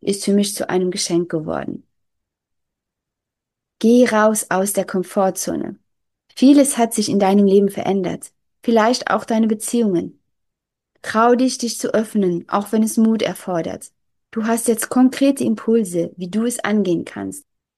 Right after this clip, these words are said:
Also los, öffne neue Türen für dich. Und denk daran, ein liebevoller,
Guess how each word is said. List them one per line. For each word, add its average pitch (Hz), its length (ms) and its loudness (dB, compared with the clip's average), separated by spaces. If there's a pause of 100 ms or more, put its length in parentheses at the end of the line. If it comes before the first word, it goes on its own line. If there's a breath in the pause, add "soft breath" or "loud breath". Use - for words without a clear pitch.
(200)
Also 226 260 2
los, 247 580 4 (280)
öffne 226 420 4
neue 208 320 6
Türen 196 360 0
für - 200 -10
dich. - 380 -8 (2000)
Und 190 240 0
denk 208 220 4
daran, 180 400 -8 (580)
ein 196 220 0
liebevoller, 196 880 -2